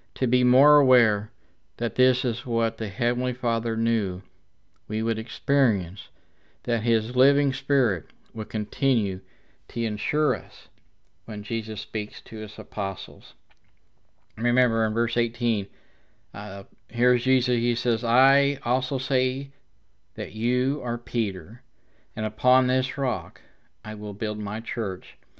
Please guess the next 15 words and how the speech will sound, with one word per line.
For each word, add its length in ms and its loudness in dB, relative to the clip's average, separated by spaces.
and 100 0
the 80 2
gates 380 2
of 100 0
Hade-, 760 0
Hades 520 -2
will 140 -2
not 340 -6
overpower 720 -6
it." 140 -20
That 360 4
the 80 0
gate 300 4
of 80 2
Hades 720 0